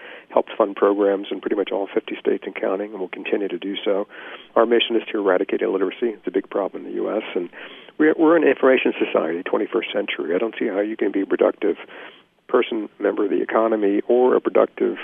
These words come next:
member and citizen of the democracy if you can't read at a high level. You have so much information thrown at you, terabytes every second. Uh, if you can't process it and come to your own opinions, unfortunately, they have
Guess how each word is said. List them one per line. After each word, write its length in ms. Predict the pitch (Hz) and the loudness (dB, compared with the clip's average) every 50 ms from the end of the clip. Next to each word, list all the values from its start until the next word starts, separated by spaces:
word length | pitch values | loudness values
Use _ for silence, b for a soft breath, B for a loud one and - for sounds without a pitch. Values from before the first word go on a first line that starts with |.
| - - - | -12 -14 -14
member 440 | - 87 107 110 113 110 110 110 104 | -2 0 0 0 2 2 0 2 2
and 100 | 95 87 - - | 0 -2 0 -2
citizen 320 | - - 95 - - 95 | 0 0 0 -4 -4 -4
of 100 | 92 90 87 | -4 -4 -6
the 40 | 85 | -6
democracy 720 | 85 92 90 98 104 117 - - - - - - - - - B B B B B B B B B B B | -4 -2 2 4 2 2 2 0 -6 -6 -6 -10 -10 -14 -14 B B B B B B B B B B B
if 100 | - - | -8 -4
you 100 | 120 117 | -4 -4
can't 240 | - - 113 107 - | -2 0 -2 0 0
read 160 | 107 113 113 | 0 0 2
at 80 | 107 101 | 2 0
a 40 | - | 0
high 160 | - 107 104 | 0 0 0
level. 400 | 104 107 117 123 117 104 87 95 | 4 4 4 4 4 2 -2 0
You 60 | 104 | 0
have 80 | 107 107 - - | 0 0 0 0
so 40 | |
much 180 | 123 113 107 - | 0 0 0 0
information 520 | 113 98 - 98 90 95 92 90 - 98 85 | -2 -4 -4 -6 -4 -4 -4 -2 -4 -6 -4
thrown 280 | - - 92 92 92 | -2 -2 -2 0 -2
at 120 | - - - | -6 -6 -6
you, 120 | - 101 | -10 -8
terabytes 580 | - - - 120 107 - - 95 98 - - - | -8 -6 -2 -2 -2 -2 -2 -4 -6 -4 -6 -8
every 180 | - - - - - | -8 -6 -8 -6 -4
second. 360 | 113 107 - - - - - B B B B B B B B B B - | -4 -4 -2 -4 -8 -8 -10 B B B B B B B B B B -10
Uh, 300 | 101 - - - 165 - - | -8 -6 -6 -6 -8 -8 -10
if 80 | - - | -12 -12
you 80 | 156 | -12
can't 240 | - - - - - | 0 0 0 0 2
process 440 | - - 123 120 113 - - 110 104 - | 2 4 4 4 4 4 2 2 4 2
it 140 | - - - | 0 0 0
and 80 | 110 - | -4 -8
come 140 | - 117 110 | -6 -6 -6
to 100 | 107 104 | -4 -4
your 140 | 104 104 104 | -2 -2 -2
own 80 | 98 | -2
opinions, 560 | - - - - 123 127 107 90 73 82 85 - - - - - | -4 -6 -6 -6 -6 -4 -4 -6 -6 -8 -12 -14 -16 -16 -10 -10
unfortunately, 540 | 107 - - - - - - - 104 101 98 90 | -10 -4 -2 -2 0 0 -2 -4 -4 -4 -4 -4
they 60 | 92 | -4
have 100 | 90 92 | -6 -6